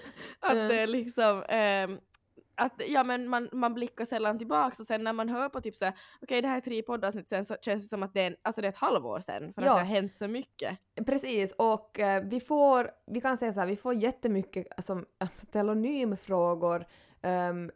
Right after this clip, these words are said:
Speaker 2: som, i, som frågar, alltså där folk frågar fortfarande på gamla länkar, så här, fråga Rasmus, till Fråga Rasmus-avsnittet, till våran och sån här Fråga Julia-avsnitt, till Fråga Elin-avsnitt. Eller inte, mm,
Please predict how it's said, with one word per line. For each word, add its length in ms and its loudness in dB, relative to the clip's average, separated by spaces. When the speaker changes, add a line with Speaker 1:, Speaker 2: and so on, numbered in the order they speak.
Speaker 2:
som, 340 0
i, 140 -6
som 200 -2
frågar, 720 2
alltså 220 -2
där 200 4
folk 300 0
frågar 360 4
fortfarande 680 0
på 120 -2
gamla 500 2
länkar, 320 -2
så 100 -6
här, 80 -4
fråga 420 2
Rasmus, 460 -2
till 180 0
Fråga 260 -2
Rasmus-avsnittet, 920 -2
till 100 -4
våran 340 2
och 80 -2
sån 100 -2
här 60 -4
Fråga 460 2
Julia-avsnitt, 800 0
till 100 -4
Fråga 300 2
Elin-avsnitt. 760 -2
Eller 340 6
inte, 320 -4
mm, 160 -8